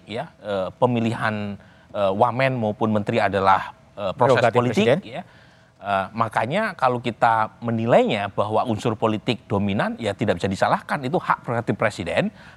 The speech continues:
Speaker 1: asalkan bisa dijustifikasi dan end produknya itu bisa dinikmati oleh publik, apalagi buat pertaruhan presiden jelang setahun masa jabatan beliau habis, itulah, gitulah, eh,
Speaker 2: Oke.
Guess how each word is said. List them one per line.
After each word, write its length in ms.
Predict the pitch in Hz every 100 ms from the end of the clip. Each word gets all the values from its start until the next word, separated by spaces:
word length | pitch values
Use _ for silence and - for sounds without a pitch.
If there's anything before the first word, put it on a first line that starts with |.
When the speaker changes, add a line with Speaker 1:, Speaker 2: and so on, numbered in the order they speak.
| -
Speaker 1:
asalkan 640 | 151 143 - 202 202 196
bisa 240 | 170 131 127
dijustifikasi 880 | 113 110 - 117 104 98 87 139 120
dan 160 | 107
end 240 | 131 123 135
produknya 640 | 123 113 196 135 95 110 - - - _
itu 240 | 127 117
bisa 240 | 135 113 117
dinikmati 480 | 110 117 117 113 110
oleh 160 | 101
publik, 400 | 95 85 101 143 - -
apalagi 560 | 135 - 143 135 135
buat 160 | 117 113
pertaruhan 480 | - 113 104 113 107
presiden 480 | 107 214 202 127 - - -
jelang 320 | 120 117 107
setahun 560 | - 113 107 117 110 - - _
masa 240 | 113 - 110
jabatan 480 | 104 101 98 104
beliau 160 | 104 90
habis, 400 | 214 143 139 - - - - _
itulah, 460 | 135 127 143 139 - - 113
gitulah, 320 | 107 98 110 - - _
eh, 80 | 110
Speaker 2:
Oke. 320 | 101 98